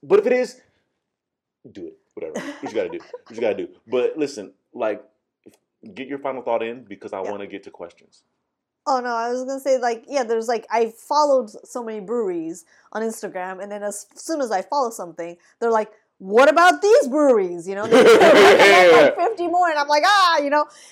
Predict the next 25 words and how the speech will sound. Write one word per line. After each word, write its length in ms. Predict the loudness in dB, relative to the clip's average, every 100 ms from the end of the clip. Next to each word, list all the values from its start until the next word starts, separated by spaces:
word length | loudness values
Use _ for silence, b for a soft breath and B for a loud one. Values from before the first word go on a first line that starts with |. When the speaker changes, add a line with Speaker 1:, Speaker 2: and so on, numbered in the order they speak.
| _
Speaker 2:
And 540 | -2 0 0 -4 -6 -10 b b _ _
some 220 | -4 -2
of 80 | 0
them 160 | -2 -2
are 120 | -4
out 160 | -4 -6
of 80 | -6
state, 360 | -8 -6 -6 -6
and 100 | -6
I'll, 140 | -4
like, 180 | -4 -6
follow 300 | -4 -4 -4
them 80 | -8
to 80 | -10
be 140 | -8 -4
like, 180 | -4 -6 _ _ _
you 160 | -18 -12
know, 160 | -8 -8
"Maybe 400 | -8 -10 -6 -2
I'll 140 | 0
go 140 | -2 -2
to 120 | -4
Nashville 540 | -4 -8 -10 -6 -4
one 280 | -4 -8 -14
day." 300 | -18 -18 -20